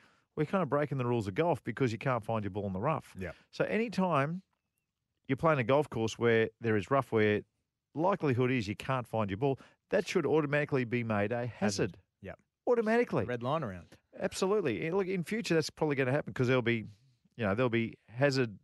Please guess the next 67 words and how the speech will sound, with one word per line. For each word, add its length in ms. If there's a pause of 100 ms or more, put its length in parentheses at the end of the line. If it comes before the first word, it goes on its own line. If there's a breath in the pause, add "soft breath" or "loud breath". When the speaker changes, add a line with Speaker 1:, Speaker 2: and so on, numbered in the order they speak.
(220)
Speaker 1:
uh, 180
areas 460
and 120
then 120
Speaker 2:
Yes. 60
Speaker 1:
there'll 120
be 100
water 300
areas. 400
And 80
Speaker 2:
Yes. 100
Speaker 1:
the 100
red 200
line 200
will 80
be 160
a 60
hazard 280
area. 240
Speaker 2:
Mm-hmm. 240 (360 loud breath)
Speaker 1:
Uh, 340
and 160
that'll 180
be 180 (200)
for 360 (340)
things 280
like 220
Barnbougle, 560
to 80
where 100
Speaker 2:
Yep. 40
Speaker 1:
if 40
you 60
hit 120
your 80
ball 200
into 100
the 60
long 180
rough, 280
you 60
drop, 260 (220)
you 120
know, 140 (120)
perfect. 460 (280 soft breath)
But 120
at, 120
at 160
the 80
moment, 400
we 120
don't 160
have 220
that. 260
Speaker 2:
No. 80 (640)
Speaker 1:
So 220
Barnbougle, 600
if 100
you 60
play, 200
try 160
to 60
play 160
a 20
tournament 320
there 100
tomorrow, 480